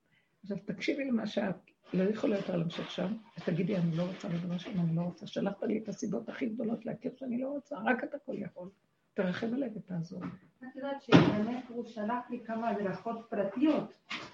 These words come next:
Speaker 1: יפה,
Speaker 2: בירושלים,
Speaker 1: יפה,
Speaker 2: שהיה
Speaker 1: יפה.
Speaker 2: לי כזה מתוק. אני אומרת לך, היה כזה, כזה שלא.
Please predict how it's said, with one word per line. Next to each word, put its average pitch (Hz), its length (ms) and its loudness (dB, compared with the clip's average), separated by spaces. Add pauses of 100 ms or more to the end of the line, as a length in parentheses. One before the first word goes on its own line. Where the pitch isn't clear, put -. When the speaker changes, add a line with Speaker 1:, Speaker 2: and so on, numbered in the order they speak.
(220)
Speaker 1:
יפה, 185 300 6 (140)
Speaker 2:
בירושלים, 208 360 6
Speaker 1:
יפה, 262 580 6
Speaker 2:
שהיה 208 140 4
Speaker 1:
יפה. 240 140 2
Speaker 2:
לי 247 180 0
כזה 214 380 0
מתוק. 202 540 -4 (140)
אני 214 120 -4
אומרת - 440 8
לך, 190 200 -6
היה 208 180 0 (140)
כזה, 214 340 -4 (1800)
כזה 285 240 0 (160)
שלא. 381 500 6